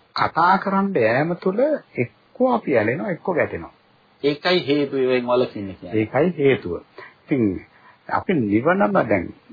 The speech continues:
Speaker 1: සාමාන්‍ය සමාජයේ ජීවත් වෙනකොට රටසට ගැන දැනගන්න ඕනේ. ඉතින් එහෙම දෙයක් තියෙනවා. නමුත් ඕනම දෙයකට දැන් සමහර මිනිස්සු ගත්තාම උදේට පත්‍ර කියවනවා.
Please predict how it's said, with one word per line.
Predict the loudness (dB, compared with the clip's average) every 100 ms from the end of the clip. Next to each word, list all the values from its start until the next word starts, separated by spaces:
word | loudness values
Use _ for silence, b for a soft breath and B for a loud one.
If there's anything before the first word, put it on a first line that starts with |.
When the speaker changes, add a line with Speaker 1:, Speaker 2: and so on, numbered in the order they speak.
| -20 _
Speaker 1:
සාමාන්‍ය | -4 -2 -2 -4 -2 -4
සමාජයේ | -2 -2 0 -2 -2
ජීවත් | -4 -6 -6
වෙනකොට | -10 -12 -4
රටසට | -6 -6 -8 -6
ගැන | -6 -8
දැනගන්න | -8 -4 -6 -6
ඕනේ. | -10 -10 -10 -14 B B B
ඉතින් | -6 -4
එහෙම | -2 0
දෙයක් | 0 0
තියෙනවා. | -4 -4
නමුත් | -4 -6 -12 _
ඕනම | -6 -2 0 2 0 -2
දෙයකට | 2 2 2 -2
දැන් | -2 -2 -2
සමහර | -4 -4 -2 -4
මිනිස්සු | -2 -6 -6 -8 -8 _ _ _
ගත්තාම | 0 0 0 -6 -4
උදේට | -2 -2 0
පත්‍ර | -2 -2 -6 -6
කියවනවා. | -6 -8 -10